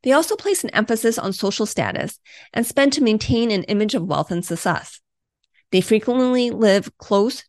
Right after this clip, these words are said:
to or beyond their means and may even rely on debt to support their lifestyle. Credit card debt and loans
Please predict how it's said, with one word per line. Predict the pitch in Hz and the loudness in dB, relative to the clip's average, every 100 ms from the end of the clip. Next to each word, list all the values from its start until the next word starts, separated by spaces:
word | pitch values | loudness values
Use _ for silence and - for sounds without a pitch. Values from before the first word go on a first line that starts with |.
| - | -6
to | 240 185 190 - _ | 0 0 0 -6 _
or | 208 | -2
beyond | 196 196 180 214 | 0 2 2 0
their | 220 | -2
means | 175 147 - - _ _ - | -2 -4 -10 -16 _ _ -4
and | 240 | 4
may | 254 | 4
even | 254 320 359 | 4 2 4
rely | 302 233 226 | 4 4 4
on | 220 185 | 2 2
debt | 214 - | 0 0
to | 175 | -6
support | 170 - 160 | -12 -8 -6
their | 156 160 | -2 0
lifestyle. | 165 202 - - - - _ _ _ _ _ _ _ _ | 0 0 -2 -4 -6 -12 _ _ _ _ _ _ _ _
Credit | - 262 | -2 0
card | 294 349 311 | 0 0 4
debt | 262 - | 2 2
and | 214 | 0
loans | 202 180 165 165 | 2 2 2 -2